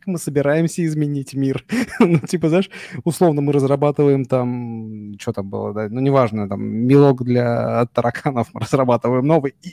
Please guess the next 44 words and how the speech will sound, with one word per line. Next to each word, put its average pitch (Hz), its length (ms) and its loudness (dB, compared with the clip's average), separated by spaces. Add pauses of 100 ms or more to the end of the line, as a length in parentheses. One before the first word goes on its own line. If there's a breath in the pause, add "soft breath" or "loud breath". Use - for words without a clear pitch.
(120)
это 185 280 0
изменит 139 440 2
мир. 101 280 -6
То 147 80 -2
есть 127 120 -2
гл-, 139 140 -4 (100)
р-, 139 360 -2
главное 147 420 2
сказать 139 360 -2
эту - 120 -16
фразу, 175 420 -2 (340 loud breath)
а, 50 360 -6
как, 127 240 -6
знаешь, 123 320 -10 (140)
типа, 117 220 -6
так 131 200 -4
она 123 100 2
лучше 120 240 -2
продаёт. 104 400 -4 (640 loud breath)
Э, 113 220 -4
и 131 80 2
меня 160 140 6
тоже 151 160 6
это 110 80 -4
всегда 117 180 -2
удивляло. 117 420 2
Мне 117 140 -2
даже 123 160 2
также 135 220 2
очень 131 240 -2
сильно 131 220 -4
удивляло, 127 380 0
что 123 240 -4
всем 143 420 -2
пытаются 127 360 0
впихнуть 120 460 -10
миссию. 131 600 -2
То 101 120 -10
есть 98 160 -14
если 120 180 -10
человек, 135 440 -8
м, 120 380 -12
как 120 160 -14
бы, 117 140 -6